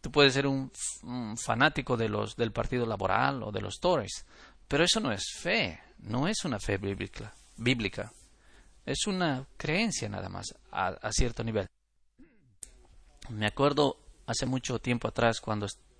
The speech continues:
era un pastor en el sur de Londres, tenía un, mm, vecino que era pastor de una iglesia luterana. Y no hay muchas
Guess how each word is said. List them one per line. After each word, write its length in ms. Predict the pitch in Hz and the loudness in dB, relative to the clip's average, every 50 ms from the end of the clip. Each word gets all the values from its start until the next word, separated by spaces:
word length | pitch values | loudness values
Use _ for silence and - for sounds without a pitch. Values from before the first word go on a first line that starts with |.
| - | -10
era 260 | - 120 113 113 120 123 | -4 -2 0 2 2 0
un 100 | 127 - | 0 0
pastor 300 | 120 110 - - 117 113 | -2 -2 0 0 0 2
en 80 | 110 | 0
el 100 | 104 98 | 0 -2
sur 200 | - - 110 107 | -2 -2 0 0
de 100 | 104 98 | 2 4
Londres, 580 | 101 104 110 107 98 - - 139 151 - - - - - - - - - - - - - - | 4 4 4 2 2 2 2 0 0 -2 -6 -14 -18 -20 -20 -20 -20 -20 -20 -20 -20 -14 -6
tenía 300 | - - 113 127 139 139 | -2 0 2 2 4 2
un, 540 | 139 139 139 135 - - - 117 98 98 98 | 2 2 0 -2 -4 -6 -8 -8 -8 -6 -6
mm, 200 | 98 - - - | -8 -8 -6 -2
vecino 400 | 107 107 - - 151 117 90 - - - - - - - - - - - - - - - - - _ - - _ _ _ _ _ _ - - - | -2 0 2 2 2 0 0 -4 -8 -14 -20 -20 -20 -20 -20 -20 -20 -20 -20 -20 -20 -20 -20 -20 _ -20 -20 _ _ _ _ _ _ -20 -18 -6
que 140 | - - 123 | 0 2 2
era 320 | 135 156 151 143 - - - - - | 4 4 4 4 4 2 0 0 2
pastor 380 | - 107 - - 147 143 127 | 2 2 4 4 2 2 4
de 80 | 127 131 | 2 2
una 220 | 123 117 110 107 - | 2 2 0 0 -2
iglesia 460 | - 107 104 117 117 120 117 - 117 | -4 -2 0 2 2 2 2 2 0
luterana. 640 | 107 107 - - 104 113 110 98 87 - - 120 - - _ _ _ - - - - - - - - - - - - - | -2 -2 0 0 2 2 2 0 -2 -6 -10 -14 -16 -20 _ _ _ -20 -20 -20 -20 -20 -20 -20 -20 -18 -18 -16 -12 -6
Y 160 | - 120 120 | -2 0 2
no 120 | 127 139 | 4 4
hay 80 | 143 143 | 4 4
muchas 400 | 147 156 165 - - 113 95 | 4 2 0 0 0 0 -2